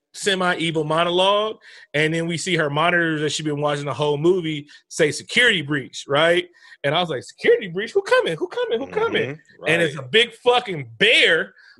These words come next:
Speaker 1: busts through the
Speaker 2: Yes.
Speaker 1: wall and eats the fuck out of the doctor. Just
Speaker 2: Yeah,
Speaker 1: eats her
Speaker 2: it's
Speaker 1: ass.
Speaker 2: the biggest bear I ever seen, easily. You, I mean, I have never really seen a bear in real life,
Speaker 1: Mm-hmm.
Speaker 2: but, like, the movie bear, this bear was bigger than the bear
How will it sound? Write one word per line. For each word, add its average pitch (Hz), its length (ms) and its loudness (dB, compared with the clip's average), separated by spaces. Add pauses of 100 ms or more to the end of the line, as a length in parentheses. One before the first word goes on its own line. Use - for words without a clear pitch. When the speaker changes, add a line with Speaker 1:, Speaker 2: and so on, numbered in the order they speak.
(200)
Speaker 1:
busts 202 240 0
through 214 80 2
the 185 60 4
Speaker 2:
Yes. 165 60 0
Speaker 1:
wall 208 340 4
and 165 200 0
eats 254 300 -2
the 240 160 2
fuck 294 440 0
out 262 160 4
of 262 80 0
the 254 80 -2
doctor. 262 640 0 (240)
Just 202 160 -4
Speaker 2:
Yeah, 185 80 -2
Speaker 1:
eats 330 240 2
her 277 140 6 (380)
Speaker 2:
it's 127 100 -12
Speaker 1:
ass. - 20 -20
Speaker 2:
the 95 60 -20
biggest 127 340 -14
bear 123 220 0
I 123 100 -2
ever 101 180 -6
seen, 90 640 -8
easily. 92 640 -6 (480)
You, 90 240 -10 (560)
I 110 140 -4
mean, 113 140 -6
I 117 100 0
have 117 220 -2
never 107 180 -10
really 95 260 -8
seen 110 320 -8
a 113 60 -8
bear 113 340 -2
in 98 160 -8
real 107 220 -8
life, 120 520 -8
Speaker 1:
Mm-hmm. - 140 -8
Speaker 2:
but, 95 160 -2
like, 90 300 -4
the 95 100 -8
movie 147 340 -6
bear, 143 400 -2
this 131 220 -4
bear 135 460 2
was 95 240 -8
bigger 110 320 -2
than 107 240 -2
the 95 80 -6
bear 107 560 0